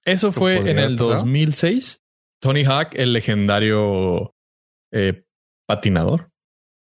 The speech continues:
Speaker 1: Lo quería decir en
Speaker 2: Ajá.
Speaker 1: inglés y luego en español me costó más trabajo y me hice bolas.
Speaker 2: <laughs>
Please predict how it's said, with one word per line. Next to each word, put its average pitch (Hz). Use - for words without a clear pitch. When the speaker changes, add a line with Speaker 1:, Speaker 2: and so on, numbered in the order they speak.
Speaker 1:
Lo 117
quería 113
decir 113
en 127
Speaker 2:
Ajá. 107
Speaker 1:
inglés 104
y 127
luego 110
en 113
español 98
me 107
costó 101
más 98
trabajo 113
y 101
me 95
hice 95
bolas. 185
Speaker 2:
<laughs> -